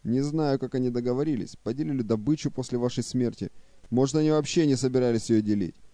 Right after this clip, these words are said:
Похоже, у них был план, в конце концов, объединить свои дома, приобретя таким образом полную монополию на биоизделия архипелага Джексона». Майлз сделал паузу,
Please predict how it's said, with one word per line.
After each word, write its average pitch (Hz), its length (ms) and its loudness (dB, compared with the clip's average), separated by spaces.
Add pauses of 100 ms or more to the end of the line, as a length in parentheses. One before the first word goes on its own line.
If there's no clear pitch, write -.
(260)
Похоже, 135 400 2
у 139 140 6
них 147 280 2
был 113 240 2
план, 123 440 -2
в - 80 -20
конце 110 560 -2
концов, 113 480 0
объединить 117 560 0
свои 107 260 0
дома, 117 500 0
приобретя 113 540 0
таким 113 300 -2
образом 104 500 0
полную 139 580 2 (360)
монополию 120 680 2
на 120 140 0
биоизделия 110 960 0
архипелага 101 760 -4
Джексона». 98 580 -2 (720)
Майлз 113 520 -2
сделал 90 400 -6 (100)
паузу, 107 460 -2